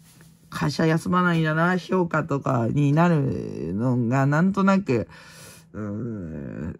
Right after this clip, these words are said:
そういう決め方もありかなとか、うん、考えたりしますね。うん。で、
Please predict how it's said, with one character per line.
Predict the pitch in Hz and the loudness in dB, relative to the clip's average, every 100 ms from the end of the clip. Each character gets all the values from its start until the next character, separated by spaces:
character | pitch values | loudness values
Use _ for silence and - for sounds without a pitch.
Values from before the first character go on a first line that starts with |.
| 127 | -12
そ | - 156 | -2 2
う | 147 | 4
い | 151 | 2
う | |
決 | - 165 | 0 0
め | 160 | 2
方 | 165 160 | 0 2
も | 156 | 4
あ | 151 - - | 2 2 -4
り | 185 | -6
か | - 233 | -2 -2
な | - 214 | 2 0
と | 226 | 0
か、 | 214 113 - _ _ _ 214 | -6 -8 -8 _ _ _ -8
う | |
ん、 | 156 - - - | -6 -6 -8 -10
考 | - - 147 | -4 -2 0
え | 143 | -2
た | - | -4
り | |
し | - - | -6 -2
ま | 123 | -2
す | 127 | -2
ね。 | - 85 76 - - | -4 -4 -4 -8 -8
う | |
ん。 | 82 90 87 71 - - 117 | -4 -2 -4 -6 -12 -8 0
で、 | 139 131 | 2 0